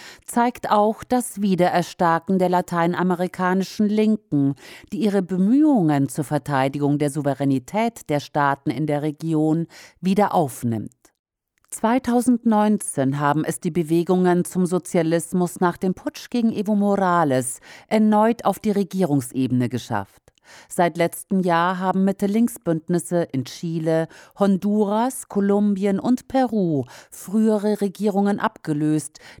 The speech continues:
die eng mit Washington verbandelt waren.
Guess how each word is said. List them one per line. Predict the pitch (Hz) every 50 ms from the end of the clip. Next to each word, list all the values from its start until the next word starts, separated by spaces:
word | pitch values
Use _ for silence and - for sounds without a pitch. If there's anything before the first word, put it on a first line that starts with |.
| _ -
die | 202 - -
eng | - 269 277 294 285 269
mit | 254 240 - 170
Washington | 190 196 196 - - - 190 185 - - - _ 185 180
verbandelt | - 190 175 - 170 160 156 147 131 120 113 120 117
waren. | 107 104 101 101 - 60 -